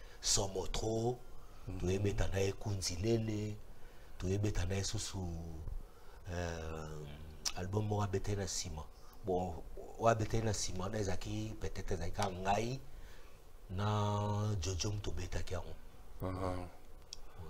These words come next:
Speaker 1: Maître,
Speaker 2: Ouais.
Speaker 1: ouais.
Speaker 2: Et ça,
Speaker 1: Na
Speaker 2: combien de
Speaker 1: par
Speaker 2: temps à
Speaker 1: rapport
Speaker 2: peu
Speaker 1: à
Speaker 2: près, orchestre, wana ?
Speaker 1: Hein ?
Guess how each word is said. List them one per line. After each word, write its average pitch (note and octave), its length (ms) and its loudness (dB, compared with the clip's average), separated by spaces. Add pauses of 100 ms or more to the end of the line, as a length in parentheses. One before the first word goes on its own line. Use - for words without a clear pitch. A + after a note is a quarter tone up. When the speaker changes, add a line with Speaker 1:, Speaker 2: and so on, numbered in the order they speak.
(300)
Speaker 1:
Maître, G#2 240 2
Speaker 2:
Ouais. C3+ 400 -2
Speaker 1:
ouais. E2+ 60 -4 (400)
Speaker 2:
Et C3 80 4
ça, G3 120 6
Speaker 1:
Na G3+ 60 8
Speaker 2:
combien D3+ 200 6
de - 40 8
Speaker 1:
par F#2 160 8
Speaker 2:
temps C3 80 10
à B2 40 10
Speaker 1:
rapport A2 200 6
Speaker 2:
peu F2 60 2
Speaker 1:
à - 20 2
Speaker 2:
près, A2+ 140 8
orchestre, - 400 0
wana ? E2+ 140 -2 (560)
Speaker 1:
Hein ? A#2+ 200 4